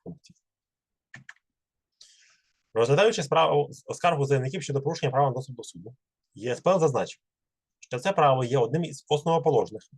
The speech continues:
процесуальних прав для захисту представників судової влади. Заявники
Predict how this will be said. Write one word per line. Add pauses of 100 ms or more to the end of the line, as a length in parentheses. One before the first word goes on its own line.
процесуальних
прав (480)
для
захисту
представників
судової
влади. (960)
Заявники